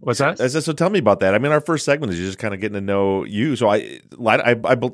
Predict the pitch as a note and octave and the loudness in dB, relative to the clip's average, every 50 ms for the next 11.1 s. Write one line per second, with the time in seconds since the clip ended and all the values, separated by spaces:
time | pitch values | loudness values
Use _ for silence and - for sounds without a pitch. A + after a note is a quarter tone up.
0 | - - C#3 B2 A#2 E3 E3+ F3 - D#3+ D3 B2+ B2+ D3+ G#3 A3+ F#3 E3+ C3+ B2+ | -2 0 0 2 4 4 2 2 2 0 0 2 2 2 0 0 -2 0 0 0
1 | B2+ D#3+ F3+ D#3+ - E3 D3+ D3 C#3+ C3+ B2+ B2 A#2+ A#2+ C3 C#3 C3 C3 A#2+ A#2 | 0 0 -2 -4 -4 -4 -2 -2 0 0 0 0 -2 -2 -2 -2 0 0 2 2
2 | A2 G#2 F#2+ G2+ F#2 - C#3+ D3 C3 B2 G#2 F#2 F2+ F2 F#2 F2+ - G2 F#2 F2 | 2 0 -2 -4 -4 -2 -2 -2 -2 -2 -4 -6 -4 -6 -6 -6 -4 -6 -6 -6
3 | F2 E2+ - F2+ F2+ F2+ F2+ F#2 F#2+ - F2+ E2 D#2 D2+ D2 - - D2 C#2+ - | -6 -6 -6 -6 -4 -4 -4 -4 -4 -4 -6 -6 -6 -8 -10 -10 -8 -8 -8 -8
4 | - - - _ _ _ _ _ _ _ _ _ _ _ _ _ _ _ _ _ | -12 -18 -20 _ _ _ _ _ _ _ _ _ _ _ _ _ _ _ _ _
5 | _ _ _ _ _ - - - F3+ F3 E3+ D#3 D3+ E3+ D3+ - - C3+ C3 E3 | _ _ _ _ _ -6 0 2 6 6 8 8 6 4 2 -2 -4 0 2 2
6 | C#3 A#2+ C#3+ F#3 G#3 G#3 - _ - - - - - - _ D3+ C#3+ C#3+ C3 - | 2 4 4 4 4 4 2 _ -10 -12 -10 -12 -16 -10 _ -2 -2 -2 -2 -4
7 | - _ C#3 C#3+ C#3 C3 C#3 D3 D3 D3 C3+ - - - _ _ - C#3 C3 C3 | -6 _ 2 2 2 2 2 2 2 2 0 -2 -6 -10 _ _ -4 -2 2 4
8 | C3 C3 B2+ C3+ B2+ C3 C3 B2+ B2+ B2+ A2+ G#2+ - - - - - _ _ _ | 4 4 4 4 4 4 4 4 2 2 0 -4 -8 -12 -16 -20 -20 _ _ _
9 | - B2 A#2+ A#2 A2+ A2+ A2 A2 A2 G#2+ G#2+ G#2 G#2 G2+ G2+ G2+ G2+ G2+ - - | -6 -2 -2 0 0 2 2 2 2 0 0 0 -2 -2 -4 -4 -6 -8 -10 -14
10 | - - A#2+ B2+ C3 C3+ C#3 C#3 C3+ C3 B2+ B2+ B2+ B2+ B2 B2 B2 A#2+ A#2+ A#2+ | -8 -4 -2 0 0 2 2 2 2 0 0 -2 -2 -2 -2 -2 -4 -4 -4 -6
11 | - - | -8 -12